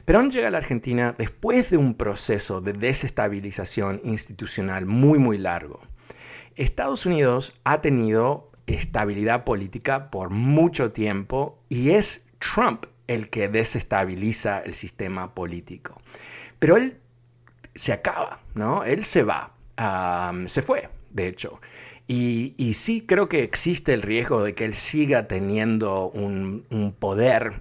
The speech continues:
ah, por encima de, de lo que debería tener un expresidente ciertamente en Estados Unidos. Ah, pero al mismo tiempo yo creo que, eh, él tiene una cantidad de riesgos,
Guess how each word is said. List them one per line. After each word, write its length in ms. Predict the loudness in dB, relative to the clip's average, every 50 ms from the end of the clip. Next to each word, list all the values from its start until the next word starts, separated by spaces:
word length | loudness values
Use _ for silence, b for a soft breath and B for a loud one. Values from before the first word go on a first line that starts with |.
| -10 -8
ah, 320 | -8 -6 -6 -6 -6 -2
por 160 | -2 0 0 0
encima 800 | 0 -2 -2 -2 -2 4 6 8 8 8 6 4 -2 -6 -10 -12 -10
de, 480 | -8 -6 -4 -4 -2 -4 -4 -6 -6 -6
de 360 | -6 -4 -4 -2 -2 -2 -2
lo 140 | -4 -4 -4
que 100 | -4 -4
debería 260 | -4 -2 -2 -2 -2
tener 180 | -2 -2 -2 0
un 120 | -2 -2
expresidente 680 | -4 -4 -6 -6 -6 -6 -4 -4 -4 -4 -4 -4 -6
ciertamente 480 | -6 -6 -6 -6 -6 -6 -6 -6 -6 -8
en 80 | -8
Estados 380 | -8 -8 -8 -8 -8 -8 -8 -6
Unidos. 360 | -6 -6 -4 -6 -6 -8 -10 B B B B B B B B B B -4
Ah, 280 | 0 0 0 0 0 2
pero 200 | 2 4 4 4
al 120 | 4 4
mismo 240 | 4 4 4 4 2
tiempo 500 | 0 0 0 0 0 0 0 0 -2 -4
yo 220 | -4 -4 -2 -2 -2
creo 160 | -2 -2 0
que, 360 | 2 2 2 0 0 -4 -4 -4
eh, 420 | -2 -2 -2 -2 -4 -6 -8 -6 -2
él 200 | 0 0 0 0
tiene 420 | -2 -2 0 2 2 0 0 -2 -6 -6
una 640 | -4 -2 0 0 0 0 -2 -2 -4 -4 -6 -6
cantidad 600 | -6 -4 -4 -4 -4 -4 -2 0 4 4 4 4
de 140 | 4 2 0
riesgos, 920 | 0 0 2 4 6 8 8 6 4 2 -4 -10 -10 -12 -12 -14 -14 -16